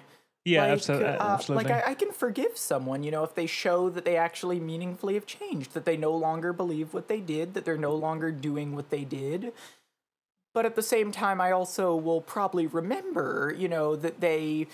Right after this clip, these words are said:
Speaker 2: that they did those things, and that, that may affect, you know, how I do view them. I also think that, uh, forgiveness is kind of an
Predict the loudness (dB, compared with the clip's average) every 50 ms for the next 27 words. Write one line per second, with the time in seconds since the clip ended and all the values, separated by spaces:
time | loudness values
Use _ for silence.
0 | -12 -20 -20 _ _ -8 -6 -4 -2 0 0 0 2 0 0 0 2 2 2 2
1 | 0 -2 -4 -2 -2 -2 -2 -2 -4 -4 -4 -4 -4 -2 0 0 -2 -2 -4 -10
2 | -16 _ -4 -2 -2 -2 -2 -2 0 0 0 0 0 0 0 0 -2 -4 -8 -8
3 | -4 -4 -2 0 0 0 2 0 0 2 2 0 0 0 -2 -2 -2 -2 -2 -2
4 | -4 -2 -2 -4 -4 -2 -2 -2 -2 -6 -8 -10 -12 -14 -18 -20 -20 _ _ _
5 | _ 0 2 2 2 2 2 2 0 0 2 0 0 0 0 -4 -8 -4 -2 0
6 | 2 4 4 4 4 2 0 -2 -4 -4 -2 -2 0 0 -2 -2 -2 -2 -2 -2
7 | -2 0 -2 -2 -2 -2 -2 -2 -2 0 -2 -2 -4